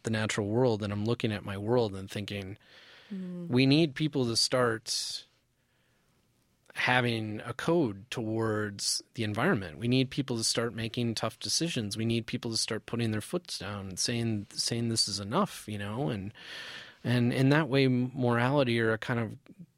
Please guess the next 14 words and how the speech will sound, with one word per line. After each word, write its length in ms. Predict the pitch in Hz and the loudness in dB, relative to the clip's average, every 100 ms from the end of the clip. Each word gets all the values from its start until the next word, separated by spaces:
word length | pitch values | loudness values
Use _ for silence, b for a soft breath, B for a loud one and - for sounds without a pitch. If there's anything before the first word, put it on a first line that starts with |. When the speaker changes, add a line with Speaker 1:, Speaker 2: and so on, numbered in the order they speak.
| - | -12
Speaker 1:
code 240 | - 131 127 | -2 0 2
of 120 | 113 | 2
ethics 440 | 147 147 113 - | 0 0 -2 -4
is 120 | 104 | -4
not 280 | 110 143 170 _ _ _ _ - | -2 0 0 _ _ _ _ -10
hokey. 340 | - 107 - 104 | -4 -4 -2 -4
It's, 160 | - | -2
like, 280 | 107 98 - | -4 -6 -8
absolutely 640 | 123 117 - 117 120 117 | -4 -2 0 -2 -2 -2
what 200 | 110 113 | -2 -2
we 120 | 113 110 | -2 0
need, 420 | 165 196 98 95 | 2 0 -2 -8
you 80 | 98 | -8
know? 380 | 98 110 156 | -6 -4 -4